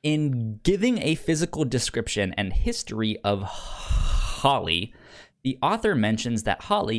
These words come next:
is the great-granddaughter of which mythological being? Is it Zeus, Hermes,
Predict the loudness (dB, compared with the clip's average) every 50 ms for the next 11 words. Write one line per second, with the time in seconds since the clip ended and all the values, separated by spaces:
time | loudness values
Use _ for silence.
0 | -2 -4 -6 -4 -2 -2 -4 -2 -2 -2 0 0 0 0 -2 -6 -4 0 0 2
1 | 2 2 2 2 2 0 0 -2 0 0 2 2 2 2 2 2 2 2 2 4
2 | 4 4 4 4 4 2 2 2 0 0 -2 -2 -2 -4 -6 -14 -20 -12 -4 -2
3 | -2 0 0 -4 -2 0 0 0 0 -2 -2 -2 -2 -2 -6 -10 _ -6 -2 0
4 | 0 0 2 2 0 0 0 0 -2 -2 -4 -8 -8 -4 -2 -2 -2 -2 -2 -4
5 | -2 -2 -2 -2 -4 -4 -8 -10 -14 -18 -20 -20 -20 _ _ _ _ _ _ _
6 | _ _ _ _ _ _ -2 0 2 2 2 0 0 -2 -10 _ _ -20 _ _
7 | _ _ _ _ -6 -4 0 2 2 2 2 2 2 0 -2 -2 -4 -6 -10 -16
8 | -20 -20 -20 _ _ _ _ _ _ _ _ _ _ _ _ _ _ _ _ _
9 | _ _ _ 2 2 4 4 4 2 2 2 2 0 -2 -2 -4 -4 -6